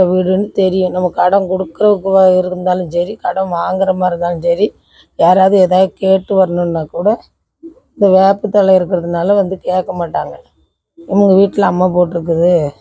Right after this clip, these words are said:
அப்படின்ட்டு போயிடுவாங்க. கொடுக்கவும் கூடாது, வாங்கவும் கூடாதுங்க. நம்ம ஒரு வீட்டுக்கு போகவும் கூடாது. அம்மையில வந்து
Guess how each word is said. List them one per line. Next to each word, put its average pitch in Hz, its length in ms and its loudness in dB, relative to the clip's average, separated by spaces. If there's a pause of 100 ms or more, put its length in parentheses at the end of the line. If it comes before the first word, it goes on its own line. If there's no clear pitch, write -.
(440)
அப்படின்ட்டு 180 600 0
போயிடுவாங்க. 175 520 2
கொடுக்கவும் 202 520 -2
கூடாது, 185 340 2
வாங்கவும் 180 560 -2
கூடாதுங்க. 156 460 -4 (720)
நம்ம 196 200 0
ஒரு 185 180 2
வீட்டுக்கு 190 520 -2
போகவும் 196 600 0
கூடாது. 165 420 -2 (760)
அம்மையில 202 520 2
வந்து 190 380 2